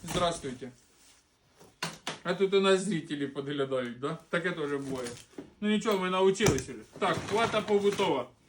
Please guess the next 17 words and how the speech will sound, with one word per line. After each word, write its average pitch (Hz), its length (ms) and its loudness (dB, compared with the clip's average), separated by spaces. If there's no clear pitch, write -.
Як 208 160 0
доповнення 233 640 0
до 220 160 2
посилки, 214 540 2
причому 214 440 -2
доповнення 220 600 2
до 220 160 2
посилки, 233 460 -2
як 202 180 0
на 214 140 -4
мою 214 240 -2
думку, 214 360 -2
доволі 202 340 2
таки 202 400 0
грамотне 202 520 0
і 202 40 6
розумне, 185 440 4